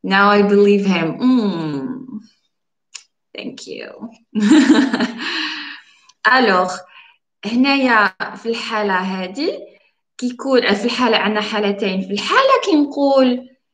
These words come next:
he says stop screaming. و-، no, he says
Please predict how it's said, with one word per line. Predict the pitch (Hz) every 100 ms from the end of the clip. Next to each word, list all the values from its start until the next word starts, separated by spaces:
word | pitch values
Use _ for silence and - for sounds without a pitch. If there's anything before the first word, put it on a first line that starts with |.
| _ _ _
he | - - 254 254
says | - - 480 208 190 226 240 277 392 - - - _ _ _ _ _ _ _ _ _ _ _ _
stop | - - 269 254 254 - -
screaming. | - - - 233 214 196 143 110 226 - - _ _ _ _ 220
و-، | 233 214
no, | 202
he | - 262 311
says | 320 330 214 175